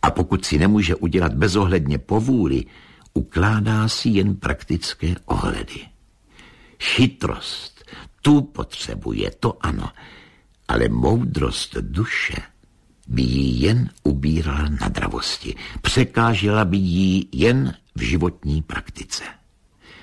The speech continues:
V tomto světě osoby je duše opravdu hodně přebytečná,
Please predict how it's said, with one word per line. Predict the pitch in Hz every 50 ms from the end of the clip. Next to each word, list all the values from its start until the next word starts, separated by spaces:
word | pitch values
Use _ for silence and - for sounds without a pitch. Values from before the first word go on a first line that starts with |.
| - - - - _ _ _ _ _ _ -
V | - -
tomto | - 147 151 160 - 151
světě | - - - 160 151 151 135 117
osoby | - 127 120 - - 147 131 131 127
je | 127 107
duše | 92 104 123 - - - -
opravdu | - 117 - 123 123 110 117 113 95 73
hodně | 73 98 143 151 139 147 139 127
přebytečná, | - - - 113 127 135 - - 65 - - - 73 69 58 55